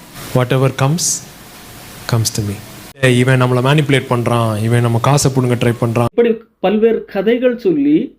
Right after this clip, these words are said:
Speaker 2: ஆசை வார்த்தைகளை தூண்டுகிறார்கள். "இதுவரைக்கும் நீங்கள் கொடுக்காத அளவிற்கு காணிக்கை இப்போது எனக்கு தர வேண்டும்" என்கிறதாக சொல்லுகிறான்.
Speaker 1: "இதுக்கு முன்னாடி நான் விதைக்காததை விதைக்கணும்னு நான் நினைக்கிறேன்" அப்படின்னு நீங்க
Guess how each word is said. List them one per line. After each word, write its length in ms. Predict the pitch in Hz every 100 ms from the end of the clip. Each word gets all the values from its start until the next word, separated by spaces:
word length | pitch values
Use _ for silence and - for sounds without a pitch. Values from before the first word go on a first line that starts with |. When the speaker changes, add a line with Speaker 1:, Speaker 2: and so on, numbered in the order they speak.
| -
Speaker 2:
ஆசை 340 | 160 226 240
வார்த்தைகளை 400 | 190 170 165 180
தூண்டுகிறார்கள். 600 | 214 202 190 135 110 - - _ _ -
"இதுவரைக்கும் 760 | 139 175 247 254 226 254 262
நீங்கள் 680 | 220 226 233 226 262 277 233
கொடுக்காத 640 | - 185 220 - 254 240
அளவிற்கு 600 | 214 208 277 277 - 349 - _ -
காணிக்கை 400 | 214 220 208 214
இப்போது 280 | - 196
எனக்கு 220 | 190 185 170
தர 160 | 165
வேண்டும்" 320 | 165 156 151 - _ _ -
என்கிறதாக 460 | 156 156 135 139
சொல்லுகிறான். 380 | - 135 - - _ _ _ -
Speaker 1:
"இதுக்கு 300 | 160 165 147
முன்னாடி 340 | 156 180 196 196
நான் 180 | 151
விதைக்காததை 640 | 135 156 165 175 170 175 202
விதைக்கணும்னு 560 | 139 147 147 156 151 160
நான் 160 | 135
நினைக்கிறேன்" 640 | 123 135 135 143 147 151
அப்படின்னு 520 | 120 - 117 117 139 139
நீங்க 200 | 120